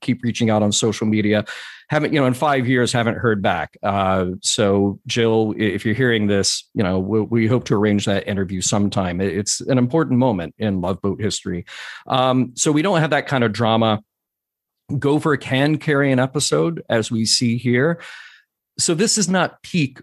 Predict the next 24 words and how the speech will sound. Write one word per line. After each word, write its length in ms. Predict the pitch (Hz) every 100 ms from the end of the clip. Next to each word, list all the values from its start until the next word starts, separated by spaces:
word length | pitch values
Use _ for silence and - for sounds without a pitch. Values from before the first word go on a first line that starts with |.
| -
Love 300 | 123 98 95
Boat, 240 | 87 67 - _ _ -
this 280 | 110 -
episode. 640 | 82 - 76 - 65 58 - 101
Uh, 240 | 110 110
it, 260 | - 143 127
it 60 |
doesn't 260 | 143 165 165
even 280 | 151 147 117
really 240 | 131 139
work 340 | 107 120 120 - -
as 340 | 117 113 -
a 40 | 104
season 440 | - 123 120 104
opener, 460 | 113 135 135 107 98
but 320 | 113 160 139
it 200 | 131 123
could 160 | - 180
have 100 | 175
been 140 | 147
a 80 | 113
solid 640 | - - 131 127 139 147
one-part 720 | 104 101 113 143 135 143 143 -
episode 720 | 131 - 143 - 156 165